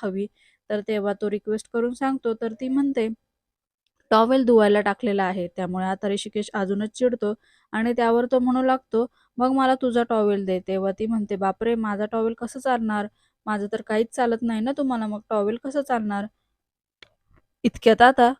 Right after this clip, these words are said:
ऋषिकेश अजूनच चिडतो आणि पुन्हा आपला राग कंट्रोल करून म्हणतो,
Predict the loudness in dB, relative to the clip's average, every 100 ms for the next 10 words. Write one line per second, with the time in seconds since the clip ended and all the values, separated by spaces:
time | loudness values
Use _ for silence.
0 | 0 0 0 2 2 2 2 2 2 0
1 | 0 0 2 6 4 4 0 2 0 0
2 | 2 4 2 2 2 2 2 2 0 2
3 | 2 4 2 4 2 2 0